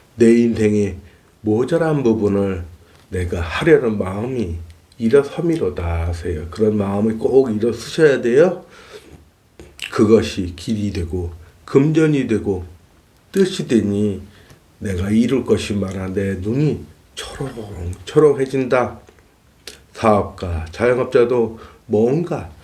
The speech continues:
더 해가지고 일어서려는 지혜를 일으켜라.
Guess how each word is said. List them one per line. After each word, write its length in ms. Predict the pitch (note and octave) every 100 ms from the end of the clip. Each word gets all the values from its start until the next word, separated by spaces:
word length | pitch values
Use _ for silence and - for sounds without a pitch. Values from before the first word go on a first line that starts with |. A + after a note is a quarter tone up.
| - -
더 320 | - G#2 G#2+ G#2+
해가지고 840 | A#2+ A#2+ A#2 A2 F#2+ F#2 F2 - - _ A2+
일어서려는 720 | A2+ B2+ - C3 A#2 F#2+ F2
지혜를 480 | - G#2+ A2+ - F2+
일으켜라. 880 | F2 F2 - F#2 F#2 G2 G2 F#2